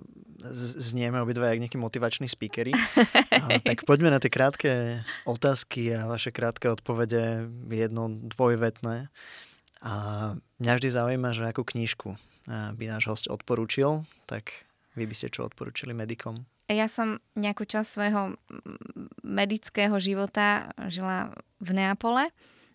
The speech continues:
Speaker 2: a môj najobľúbenejší ostrov je ostrov Capri, kde pôsobil švédsky lekár Axel Munthe. A, mm, jeho knižka o živote a smrti, myslím si, že tým, že je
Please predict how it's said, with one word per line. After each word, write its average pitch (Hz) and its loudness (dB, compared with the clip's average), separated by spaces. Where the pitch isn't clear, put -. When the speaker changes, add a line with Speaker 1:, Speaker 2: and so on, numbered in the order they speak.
Speaker 2:
a - 2
môj 196 4
najobľúbenejší 196 2
ostrov 196 0
je 190 0
ostrov 185 -2
Capri, 247 0
kde 196 -2
pôsobil 202 0
švédsky 196 0
lekár 196 2
Axel 196 0
Munthe. 196 2
A, 185 0
mm, 220 -6
jeho 202 -2
knižka 226 0
o 180 0
živote 208 2
a 202 0
smrti, 220 0
myslím 190 -4
si, 185 -2
že 180 0
tým, 202 0
že 208 2
je 202 2